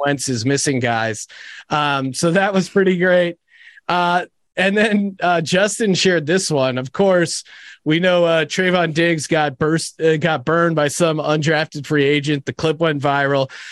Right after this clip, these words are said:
He then delete-, uh, turned off his Twitter, which he said it was unrelated. He just turned off social media to focus on the season more.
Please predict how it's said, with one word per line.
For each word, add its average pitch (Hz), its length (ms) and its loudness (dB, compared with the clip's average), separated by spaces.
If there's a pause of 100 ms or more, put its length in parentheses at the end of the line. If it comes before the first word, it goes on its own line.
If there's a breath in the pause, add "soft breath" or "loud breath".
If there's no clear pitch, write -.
(120 loud breath)
He 170 100 2
then 196 220 4
delete-, 180 500 2
uh, 156 340 2
turned 185 260 0
off 175 200 2
his 160 200 -2
Twitter, 143 500 2 (460 loud breath)
which 151 400 0
he 180 260 2
said 196 320 2
it 190 60 4
was 175 180 2
unrelated. 165 680 2
He 156 100 0
just 160 240 -2
turned 180 400 0
off 165 220 0
social 175 360 0
media 165 300 2
to 135 100 0
focus 160 440 0
on 151 140 0
the 143 80 -2
season 156 440 0
more. 196 380 2